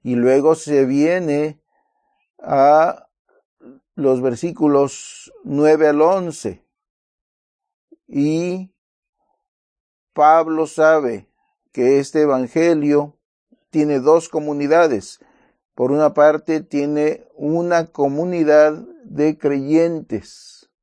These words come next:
Y Pablo piensa en la mayoría de los judíos,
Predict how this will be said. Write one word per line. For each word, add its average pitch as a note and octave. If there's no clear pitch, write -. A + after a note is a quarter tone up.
Y B2
Pablo D3
piensa D3+
en C3+
la B2+
mayoría A#2+
de C3
los C3
judíos, D3+